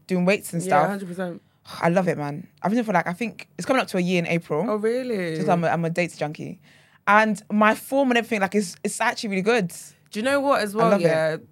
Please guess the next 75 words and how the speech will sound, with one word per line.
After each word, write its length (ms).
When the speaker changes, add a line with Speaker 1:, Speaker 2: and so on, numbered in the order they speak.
Speaker 2:
I 60
think 200
for 80
me, 160
the 80
reason 320
why 240
I 100
need 120
to 80
strengthen 300
my 120
core, 380
'cause 180
my 120
lower 260
back 220
is 200
Speaker 1:
Mm. 100
Speaker 2:
not 200
the 80
one. 380
And 120
it 80
compensates 480
a 80
lot 160
for 100
my 120
core. 340
Speaker 1:
Yeah. 180
Speaker 2:
I 40
don't 120
like 180
training 240
core. 260
I 40
find 200
it 100
boring. 380
Everyone 300
has 160
their 140
thing 200
in 100
it. 120
Core's 240
not 100
my 80
thing. 100
I 80
Speaker 1:
Yeah. 80
Speaker 2:
find 160
it 60
so 160
boring. 500
I 80
don't 340
train 220
core. 320
I'm 120
gonna 240
be 100
honest 240
Speaker 1:
Mm, 40
Speaker 2:
with 120
you. 100
And 120
I 40
Speaker 1:
yeah. 140
Speaker 2:
should 160
and 100
I 40
need 280
to. 240